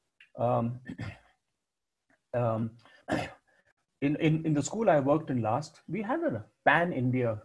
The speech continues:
clientele. And, uh, we had kids from all over the s-, the country. And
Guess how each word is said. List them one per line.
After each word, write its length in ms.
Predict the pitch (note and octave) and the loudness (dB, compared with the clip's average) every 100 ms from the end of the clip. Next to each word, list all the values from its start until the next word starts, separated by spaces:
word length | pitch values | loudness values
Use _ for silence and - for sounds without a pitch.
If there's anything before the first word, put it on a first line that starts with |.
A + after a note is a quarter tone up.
| - | -4
clientele. 420 | A2+ G#2+ G#2 - _ _ _ _ _ - | -4 -4 -8 -14 _ _ _ _ _ -4
And, 320 | A#2 A2+ G#2+ | -2 0 -2
uh, 140 | A2 - | -2 0
we 80 | C3+ | 0
had 160 | F#3 - | 0 2
kids 180 | D#3+ | 2
from 140 | C#3+ A#2+ | 2 2
all 200 | B2+ B2+ | 2 2
over 200 | A2 A2 | 0 -4
the 60 | |
s-, 100 | G2+ - _ | -8 -18 _
the 80 | - | -14
country. 400 | - A#2 A2 G2+ _ _ _ _ - | -4 -4 -4 -12 _ _ _ _ -6
And 160 | B2+ | -4